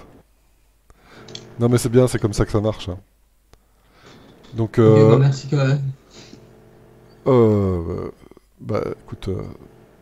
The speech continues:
Speaker 1: c'est les autres qui, qui, euh,
Speaker 2: Oui, non, mais je dis merci à tout le monde, quoi.
Speaker 1: Ouais, c'est ça.
Speaker 2: On check un peu tout ça, quoi.
Speaker 1: Oui,
Speaker 2: Merci.
Speaker 1: alors, en jeu vidéo, en général, on favorise, hein, la, euh, l'entrée de la collaboration. Il n'y a pas
Speaker 2: Ouais, ouais.
Speaker 1: besoin de,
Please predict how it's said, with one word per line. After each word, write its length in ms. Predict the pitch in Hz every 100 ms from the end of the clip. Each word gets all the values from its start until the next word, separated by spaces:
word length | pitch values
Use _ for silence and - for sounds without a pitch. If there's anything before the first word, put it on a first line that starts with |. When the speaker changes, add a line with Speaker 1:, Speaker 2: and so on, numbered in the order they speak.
| _ _ -
Speaker 1:
c'est 220 | - -
les 180 | 101 98
autres 140 | 117
qui, 420 | - 101 98 - -
qui, 300 | - 98 92
euh, 60 | 92 95 - 57 - _ _ _ - - - -
Speaker 2:
Oui, 140 | 165
non, 160 | 226 240
mais 80 | 143
je 40 |
dis 60 | 135
merci 240 | 135 -
à 60 | 127
tout 80 |
le 60 | 135
monde, 180 | 180 175
quoi. 100 | 127
Speaker 1:
Ouais, 180 | 117 143
c'est 100 | 110
ça. 200 | 123 123
Speaker 2:
On 100 | 127
check 240 | - 131
un 40 | 131
peu 140 | 127
tout 120 | 135
ça, 140 | 135 139
quoi. 140 | - - _ _ _ _ _ _ - -
Speaker 1:
Oui, 140 | 127 135
Speaker 2:
Merci. 0 |
Speaker 1:
alors, 280 | 127 143 165 165 - _
en 160 | 202 143
jeu 140 | 131
vidéo, 280 | 139 135 156
en 60 | 143
général, 400 | 135 131 139 143
on 280 | 131 123
favorise, 580 | 120 131 120 120 131 117
hein, 140 | 107 107
la, 80 | 107
euh, 680 | 104 101 101 95 92 92 117
l'entrée 420 | 107 110 - 131
de 40 |
la 80 | 113
collaboration. 840 | - 113 107 107 104 - 135 151 - _ -
Il 60 |
n'y 40 | 117
a 40 |
pas 220 | 135 143
Speaker 2:
Ouais, 20 | 135
ouais. 0 |
Speaker 1:
besoin 460 | 120 139 135 139
de, 580 | 131 117 113 110 110 117